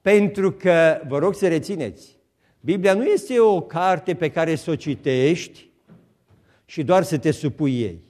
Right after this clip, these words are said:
Biblia se trăiește, Duhul lui Dumnezeu care a inspirat Biblia, inspiră trăirea ei în viața noastră. Ați auzit-o pe Rahela? Mama ei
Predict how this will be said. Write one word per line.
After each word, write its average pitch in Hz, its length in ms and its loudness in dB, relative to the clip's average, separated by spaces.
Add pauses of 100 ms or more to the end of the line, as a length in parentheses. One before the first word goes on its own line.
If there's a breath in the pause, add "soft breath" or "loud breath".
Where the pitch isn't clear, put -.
(840)
Biblia 269 520 2
se 220 200 4
trăiește, 202 800 4
Duhul 247 300 2
lui 247 120 0
Dumnezeu 226 400 0
care 214 200 2
a - 20 2
inspirat 208 560 2
Biblia, 202 640 0 (680 soft breath)
inspiră 233 680 2
trăirea 240 640 6
ei 262 260 4
în 226 60 0
viața 226 360 2
noastră. 170 580 -2 (200 soft breath)
Ați 180 240 -2
auzit-o 185 340 0
pe 175 100 -4
Rahela? 185 760 0 (1800)
Mama 185 280 0
ei 220 600 6